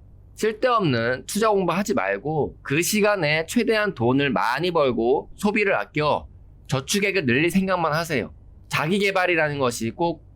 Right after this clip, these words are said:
공부를 해서 뭘 얻는 것도 있지만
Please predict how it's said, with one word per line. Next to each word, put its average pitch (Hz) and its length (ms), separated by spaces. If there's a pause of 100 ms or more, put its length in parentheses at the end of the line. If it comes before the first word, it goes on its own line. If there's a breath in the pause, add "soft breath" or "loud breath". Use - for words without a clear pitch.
(120)
공부를 170 580
해서 139 540
뭘 120 140
얻는 156 300
것도 160 300
있지만 110 680